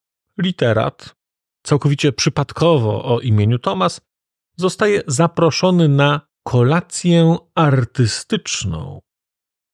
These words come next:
I na tę kolację artystyczną się udaje,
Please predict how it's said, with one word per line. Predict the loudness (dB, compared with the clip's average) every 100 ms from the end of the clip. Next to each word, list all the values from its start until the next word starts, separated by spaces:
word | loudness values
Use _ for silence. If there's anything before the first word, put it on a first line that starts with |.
| _
I | 0
na | 2
tę | 2 0
kolację | 2 0 0 -2 -2
artystyczną | -2 -2 -2 -2 0 -4 -2 -2 0 0 -4 -6 -10
się | -8 -2 -2
udaje, | 0 -2 0 0 0 -2 -6